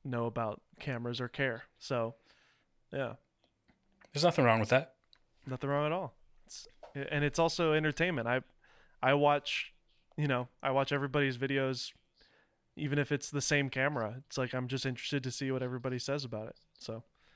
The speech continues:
Speaker 2: And you might pick something up that you didn't know your camera could do.
Speaker 1: Yep. Totally. Well,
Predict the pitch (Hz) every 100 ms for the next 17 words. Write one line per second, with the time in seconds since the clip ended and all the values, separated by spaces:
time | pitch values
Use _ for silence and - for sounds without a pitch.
0 | _ _ _ _ _ - 139 147 139 143
1 | - 127 127 117 - 117 113 113 107 110
2 | 107 104 113 107 101 104 101 110 - _
3 | _ _ _ _ _ - - 127 - _
4 | _ _ _ - _ _ - - - 123
5 | 131 110 - - - - - _ _ -
6 | - _ _ _ _ _ _ _ _ _
7 | _ _ - - _ - _ - 160 175
8 | -